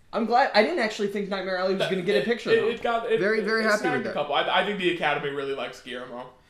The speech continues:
Speaker 1: I, I do too. <laughs>
Speaker 2: Um, it's hard to call these. I, I
Speaker 1: This
Speaker 2: need,
Speaker 1: is good. This
Speaker 2: I
Speaker 1: is
Speaker 2: need
Speaker 1: hard.
Speaker 2: to know what the ratio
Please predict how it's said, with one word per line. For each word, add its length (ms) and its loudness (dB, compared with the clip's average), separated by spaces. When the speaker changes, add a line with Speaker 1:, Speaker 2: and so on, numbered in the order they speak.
Speaker 1:
I, 260 0
I 200 2
do 180 -2
too. 420 -2
<laughs> 80 -18
Speaker 2:
Um, 680 -6
it's 160 -6
hard 240 -2
to 60 -4
call 420 -4
these. 460 -14
I, 160 -4
I 80 6
Speaker 1:
This 160 8
Speaker 2:
need, 60 0
Speaker 1:
is 80 -2
good. 200 -4
This 80 4
Speaker 2:
I 60 6
Speaker 1:
is 120 0
Speaker 2:
need 100 -2
Speaker 1:
hard. 100 4
Speaker 2:
to 60 2
know 160 2
what 200 0
the 80 2
ratio 920 -2